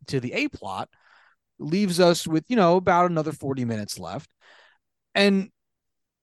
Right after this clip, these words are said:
is brought into it by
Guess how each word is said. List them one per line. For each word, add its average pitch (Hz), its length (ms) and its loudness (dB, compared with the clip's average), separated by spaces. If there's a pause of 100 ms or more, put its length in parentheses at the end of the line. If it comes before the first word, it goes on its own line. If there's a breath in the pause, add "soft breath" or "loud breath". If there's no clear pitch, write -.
(200)
is 214 360 0 (580)
brought 208 320 4
into 269 480 0
it 104 160 -4 (200)
by 147 600 4